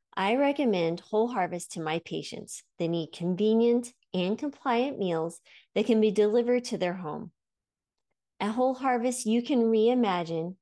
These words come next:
your favorite dishes with a plant-based flair and enjoy menu items like the All-American Burger, Harvest Lasagna, and Soba Kimchi Bowl. Whole Harvest meals are chef-crafted and made with high-quality ingredients, delivered straight to your door.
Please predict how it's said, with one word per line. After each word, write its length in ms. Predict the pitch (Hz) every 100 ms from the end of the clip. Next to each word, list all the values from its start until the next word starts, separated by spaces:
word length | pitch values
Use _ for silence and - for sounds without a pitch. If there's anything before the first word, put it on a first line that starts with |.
| _
your 240 | 170 175
favorite 460 | 170 - 151 175 240
dishes 520 | 247 196 185 185 - - _ _ -
with 180 | 185
a 80 | 190
plant-based 760 | 185 - 165 160 170 165 170 -
flair 460 | 185 165 160 185 - _ _ _ _
and 160 | - 196
enjoy 460 | 202 196 214 220 247
menu 320 | 226 214 202
items 460 | 165 160 151 151 -
like 180 | 165 -
the 220 | 165 147 -
All-American 720 | 165 170 190 180 165 160 160
Burger, 400 | 156 143 - 170 _
Harvest 540 | _ - 202 196 208 196
Lasagna, 480 | 170 165 160 - - -
and 140 | 170
Soba 320 | - 208 202
Kimchi 460 | 202 - 170 165 165
Bowl. 340 | 147 151 - - -
Whole 160 | 254
Harvest 360 | 269 247 247 240
meals 280 | 214 208 196
are 120 | 156
chef-crafted 1000 | - - 165 - - 202 196 - 196 190 -
and 160 | 175
made 200 | 175 175
with 160 | 165 156
high-quality 960 | - - 202 208 214 - 180 175 165
ingredients, 680 | 160 151 147 151 147 - - _ _ _ _ _ -
delivered 400 | 190 185 165 175
straight 460 | - - 247 202 -
to 100 | 170
your 180 | 165 160
door. 360 | 156 123 175